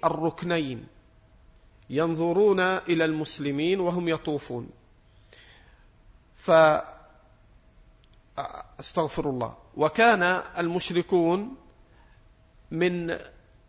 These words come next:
الجهة الأخرى بعيدون عن الركنين، فأمر النبي صلى الله عليه وسلم أصحابه أن يرملوا من جهة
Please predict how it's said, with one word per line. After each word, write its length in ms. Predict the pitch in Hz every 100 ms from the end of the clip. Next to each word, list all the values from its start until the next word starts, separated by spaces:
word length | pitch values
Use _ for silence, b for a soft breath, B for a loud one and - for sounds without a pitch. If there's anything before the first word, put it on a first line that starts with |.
| -
الجهة 400 | 156 156 214 220 220
الأخرى 720 | 202 233 - 143 147 - - - - - - _ - 143
بعيدون 720 | 156 170 165 190 220 233 -
عن 460 | - 165 196 196 196 - - _ -
الركنين، 680 | - 151 165 - 185 160 113 - - - _ _ _ b b b b
فأمر 480 | - 165 247 254 226
النبي 320 | 190 180 196
صلى 160 | - 170
الله 120 | -
عليه 120 | 175
وسلم 100 | 160
أصحابه 960 | 156 160 - - 190 151 135 135 131 - -
أن 140 | 170 170
يرملوا 600 | 208 214 185 170 185 214
من 280 | 180 175 165
جهة 340 | 180 220 208